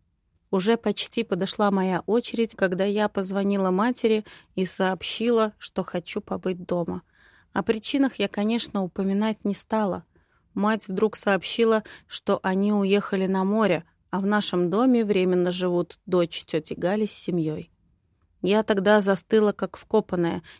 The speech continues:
не смея пошевелиться. Это было как пощечина, с размаху, выбивающая из колеи.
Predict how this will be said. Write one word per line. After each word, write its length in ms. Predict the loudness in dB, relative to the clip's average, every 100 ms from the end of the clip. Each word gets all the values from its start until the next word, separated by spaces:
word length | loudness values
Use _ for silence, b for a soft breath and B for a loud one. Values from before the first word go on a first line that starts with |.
| -2
не 180 | 0 0
смея 420 | 0 0 0 0
пошевелиться. 840 | -4 -6 -4 -2 -2 -4 -10 -12 -14 _ _ _ -6
Это 340 | -4 -2 -4
было 360 | -2 -2 -2 -2
как 280 | -4 -6 -6
пощечина, 800 | -8 -6 -4 -4 -4 -6 -6 -8 _ _ _ -10
с 140 | -2
размаху, 720 | 0 2 2 2 0 -4 -10 _ -4
выбивающая 960 | -2 2 2 2 0 0 0 -2 -2 -2
из 260 | -2 -6
колеи. 520 | -6 -4 -2 -2 -4